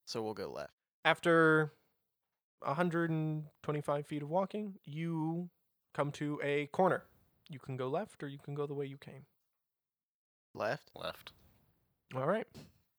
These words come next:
Speaker 2: You go left again. And
Speaker 1: We're nascar drivers. <laughs>
Speaker 3: Look at that turn.
Speaker 2: <laughs> And
Speaker 3: Wow,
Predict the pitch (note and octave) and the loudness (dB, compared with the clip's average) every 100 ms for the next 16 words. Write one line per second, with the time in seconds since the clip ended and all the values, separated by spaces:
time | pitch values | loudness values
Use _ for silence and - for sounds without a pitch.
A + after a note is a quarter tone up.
0 | _ _ _ _ - - D3 F3 F3+ G3 | _ _ _ _ -20 -10 -2 6 8 8
1 | F#3 G3 E3+ G#3 F#3+ - _ _ _ _ | 6 4 4 4 4 0 _ _ _ _
2 | _ _ _ - D#3+ D#3+ D#3+ D#3+ D#3+ A2+ | _ _ _ 4 6 8 8 8 6 4
3 | G#2 G2 - F#2+ F2+ F#2+ G2 - - - | 2 0 0 -4 -4 -6 -8 -10 -10 -18
4 | - - _ _ - - - G#3 - A3+ | -18 -20 _ _ -6 -2 0 -2 0 0
5 | G3 F3 E3+ E3 D#3+ D#3+ E3 | 0 -4 2 4 6 6 6